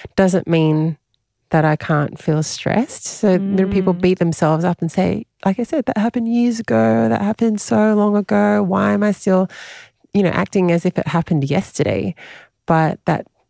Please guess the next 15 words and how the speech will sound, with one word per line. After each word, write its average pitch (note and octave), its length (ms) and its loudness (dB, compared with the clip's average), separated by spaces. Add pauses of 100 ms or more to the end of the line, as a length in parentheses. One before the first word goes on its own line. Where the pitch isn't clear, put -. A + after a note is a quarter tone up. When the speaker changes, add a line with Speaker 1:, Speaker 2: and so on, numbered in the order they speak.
(100)
Speaker 1:
that - 180 -2
stress G3 280 0
cycle D#3+ 600 0 (120)
is E3+ 300 0
that E3 260 -2 (320)
acknowledgement E3 840 0 (100)
that C#3+ 380 -2 (460)
we're E3+ 120 2
still F#3+ 260 0
having E3 240 0
to D#3+ 80 -6
deal D#3+ 260 0
with D#3 120 0
the D3+ 100 0
emotions D3 500 0